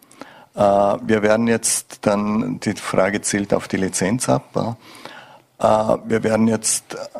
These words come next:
im März dann die Lizenzierungsunterlagen abgeben. Da gibt's zwei Möglichkeiten. Entweder wir haben eine heimische Lösung, die wir dann schon vorweisen können. Äh,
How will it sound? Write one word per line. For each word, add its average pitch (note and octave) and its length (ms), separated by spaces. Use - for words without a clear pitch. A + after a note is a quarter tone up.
im G#2+ 220
März G#2 380
dann G#2 180
die G2+ 80
Lizenzierungsunterlagen G2+ 1300
abgeben. A#2 600
Da G2+ 140
gibt's - 440
zwei G2+ 240
Möglichkeiten. B2 960
Entweder A2 540
wir G2 160
haben F#2+ 300
eine F2 320
heimische F#2+ 420
Lösung, F#2 400
die F2+ 140
wir F#2+ 100
dann F#2 320
schon - 220
vorweisen B2 560
können. B2+ 340
Äh, G2 200